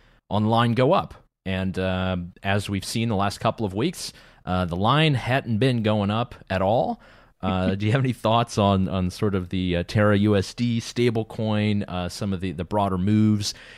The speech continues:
in the crypto market? Is this something that,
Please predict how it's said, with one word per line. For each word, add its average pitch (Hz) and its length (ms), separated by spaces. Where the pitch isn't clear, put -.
in 104 80
the 98 100
crypto 101 360
market? 95 500
Is 92 160
this 101 140
something 95 460
that, 85 300